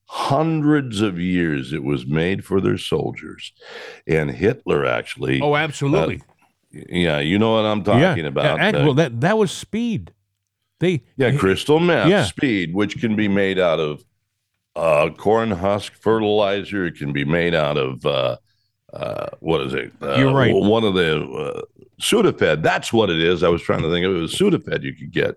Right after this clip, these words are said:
Speaker 2: Hitler did give crystal meth to his soldiers to make them super soldiers. They didn't, didn't need or want sleep. They could stay up all night and fight.
Speaker 1: China was the one that actually invented that, and it was done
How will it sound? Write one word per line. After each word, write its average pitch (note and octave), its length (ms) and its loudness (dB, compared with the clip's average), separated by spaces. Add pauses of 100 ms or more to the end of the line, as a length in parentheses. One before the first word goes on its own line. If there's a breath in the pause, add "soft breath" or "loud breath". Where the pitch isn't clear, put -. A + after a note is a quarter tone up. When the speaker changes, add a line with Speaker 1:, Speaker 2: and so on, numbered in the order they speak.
(120)
Speaker 2:
Hitler E3+ 600 0 (240)
did C#3+ 400 0
give B2 360 0
crystal B2+ 400 0
meth A2 400 0
to A2+ 180 2
his G#2 400 0 (160)
soldiers G#2 800 -2 (800)
to C3 180 6
make C#3 240 2
them D3 180 2
super F3 360 -2
soldiers. D#2+ 560 0
They C3 160 4
didn't, C#3+ 320 2 (120)
didn't D#3 280 0
need G3 260 2
or D#3+ 140 4
want D#3 320 2
sleep. E3+ 480 -2
They C3 100 0
could C3 220 -2
stay D3 240 0
up B2+ 120 -4
all C#3+ 160 0
night C#3+ 260 0
and B2+ 120 -8
fight. D3+ 320 -4 (800)
Speaker 1:
China E3+ 420 4
was A2+ 260 2
the F#2 120 4
one G#2+ 340 2
that E2 160 0
actually E2+ 480 -2
invented F2+ 480 -2
that, E2 260 -2
and D#2 40 -10
it E2+ 100 -6
was F#2 260 0
done A2 420 0